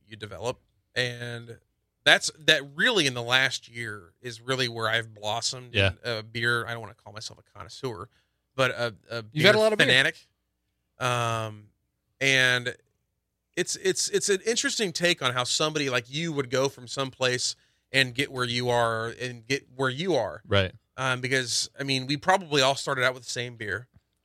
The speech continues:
Speaker 3: Yeah, we, we've talked about our beer journeys before, and it's kind of
Speaker 2: It is interesting.
Speaker 3: It is.
Speaker 2: Yeah,
Speaker 3: It really
Speaker 2: 'cause
Speaker 3: is. Yeah.
Speaker 2: 'cause, 'cause you're right. They're, they're all individual, but they're all similar and, and relatable.
Speaker 1: Right.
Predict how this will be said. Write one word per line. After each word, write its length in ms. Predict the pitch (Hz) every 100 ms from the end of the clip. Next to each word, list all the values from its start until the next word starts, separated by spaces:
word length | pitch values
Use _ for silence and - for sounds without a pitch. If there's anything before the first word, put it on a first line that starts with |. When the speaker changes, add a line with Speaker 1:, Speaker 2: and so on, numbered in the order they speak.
| - _ _
Speaker 3:
Yeah, 280 | 170 160 135
we, 200 | 151 220
we've 140 | 208 220
talked 220 | 254 269
about 160 | 226 190
our 120 | 156
beer 320 | 143 147 151
journeys 540 | 135 147 139 135 127 -
before, 540 | 127 - 135 120 107 -
and 220 | 139 151
it's 200 | 156 135
kind 180 | - 156
of 60 | 139 - _
Speaker 2:
It 180 | 139 156
is 200 | 381 285
interesting. 420 | 143 117 101 160
Speaker 3:
It 80 | 156
is. 180 | 156 135
Speaker 2:
Yeah, 200 | 165 123
Speaker 3:
It 40 |
really 260 | 147 143 139
Speaker 2:
'cause 140 | 127
Speaker 3:
is. 100 | 110
Yeah. 60 | 135
Speaker 2:
'cause, 180 | 165 117
'cause 220 | 151 156 131
you're 120 | 151
right. 180 | 185 113
They're, 160 | 117
they're 240 | 113 117 123
all 140 | 139 135
individual, 520 | 127 120 135 113 98
but 120 | 101
they're 160 | 117 123
all 280 | 123 120 - _
similar 500 | - 226 196 107 101
and, 160 | 98 101
and 140 | 107
relatable. 380 | 107 120 113 -
Speaker 1:
Right. 300 | 220 170